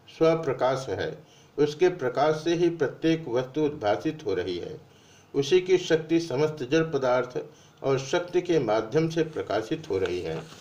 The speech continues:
एक समये चोभयानवधारणम। उन्नीस, एक समय में दो वस्तुओं को समझ न सकने के कारण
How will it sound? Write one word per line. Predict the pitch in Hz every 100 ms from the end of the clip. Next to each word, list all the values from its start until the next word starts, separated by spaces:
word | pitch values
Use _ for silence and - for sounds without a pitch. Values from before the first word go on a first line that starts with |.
| - - - - - - - - - _ _ _ _ -
एक | 151 170 165
समये | - 151 151 151 165 170 180 - - -
चोभयानवधारणम। | 143 156 143 143 139 143 151 170 165 - 113 117 - 113 113 139 139 92 87 - - - - - - - -
उन्नीस, | 139 127 101 - - -
एक | 156 180
समय | - 170 170 170
में | 170 160
दो | 139 165
वस्तुओं | 139 - 156 160
को | 160 135
समझ | - 135 147 113
न | 117 156
सकने | 151 143 139 131
के | 120
कारण | 95 104 117 120 127